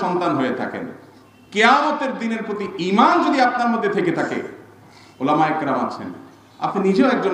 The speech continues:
মুসলমান হিসাবে জানেন, ফামান ইয়ামাল মিসকালা যাররাতিন খায়রান ইয়ারা, ওয়া মান ইয়ামাল মিসকালা যাররাতিন। আপনার আবেগ ভালোবাসায়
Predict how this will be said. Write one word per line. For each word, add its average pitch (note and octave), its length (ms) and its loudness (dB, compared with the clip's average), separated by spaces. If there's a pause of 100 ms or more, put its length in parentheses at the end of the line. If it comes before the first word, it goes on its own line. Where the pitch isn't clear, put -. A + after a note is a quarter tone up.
মুসলমান D#3 360 0
হিসাবে B2 300 -4
জানেন, G#2+ 200 -4 (540)
ফামান D3 320 0
ইয়ামাল C#3+ 420 0
মিসকালা B2+ 480 0 (200)
যাররাতিন F3 560 0 (120)
খায়রান A#2 380 0
ইয়ারা, G#2+ 260 0 (480)
ওয়া - 140 -4
মান F3 180 2
ইয়ামাল B2+ 400 2
মিসকালা A#2 440 0 (100)
যাররাতিন। C3 500 4 (1800)
আপনার - 220 -4 (100)
আবেগ D3+ 200 0 (140)
ভালোবাসায় C3 640 -2